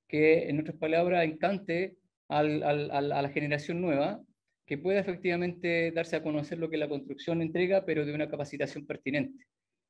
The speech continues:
No que la dicten, me van a disculpar el, la expresión, las O T que hoy día tenemos que están haciendo un negocio constante,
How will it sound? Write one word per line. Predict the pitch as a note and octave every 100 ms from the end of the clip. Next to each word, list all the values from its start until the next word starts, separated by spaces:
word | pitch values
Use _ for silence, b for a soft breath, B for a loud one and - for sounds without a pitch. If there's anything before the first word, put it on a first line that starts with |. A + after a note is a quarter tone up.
| -
No | C#3+ D#3
que | F3
la | E3+ F3 F3 E3+
dicten, | F3 F3+ - F3 F3 F3 _ -
me | C#3
van |
a | C#3+
disculpar | C#3+ C#3+ - D#3+ E3
el, | E3 E3 D#3+ D#3 D3+
la |
expresión, | D3 D#3 D3+ E3+ E3+ - b b
las | - D3
O | D3
T | D3+ E3
que | E3
hoy | D#3
día | E3
tenemos | E3 E3 F#3 F3+
que |
están | E3 D#3
haciendo | D3+ D#3+ D#3
un | D3
negocio | C#3+ D3+ D#3 D#3+
constante, | C#3+ C#3 D#3+ D#3 D#3 F3+